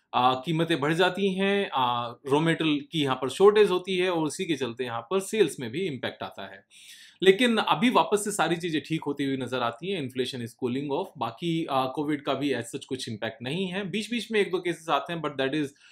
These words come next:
like a normal flu now, आ, क्योंकि वैक्सीनेशन इंडिया में सबको हो चुका है और वर्ल्ड ओवर सबको हो चुका है। तो, आ,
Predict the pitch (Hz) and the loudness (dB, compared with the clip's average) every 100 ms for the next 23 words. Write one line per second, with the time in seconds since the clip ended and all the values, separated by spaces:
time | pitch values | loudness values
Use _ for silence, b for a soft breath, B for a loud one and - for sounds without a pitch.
0 | b 160 185 196 208 175 208 226 226 - | b 6 6 6 4 4 4 4 2 0
1 | 240 220 123 131 185 b b _ 156 147 | -2 2 2 2 0 b b _ 4 4
2 | 147 175 196 185 190 208 175 - 180 147 | 4 2 4 4 2 0 0 -4 -6 -4
3 | 143 143 143 135 143 - 151 131 127 113 | -2 -2 -2 -6 -8 -2 -2 -2 -4 -4
4 | 135 175 151 220 220 165 131 - - 117 | -2 -2 0 2 4 4 2 -4 -8 -6
5 | 107 - 113 110 113 165 B B _ 214 | -6 -8 -8 -8 -8 -12 B B _ 8
6 | 233 220 151 131 | 8 6 6 6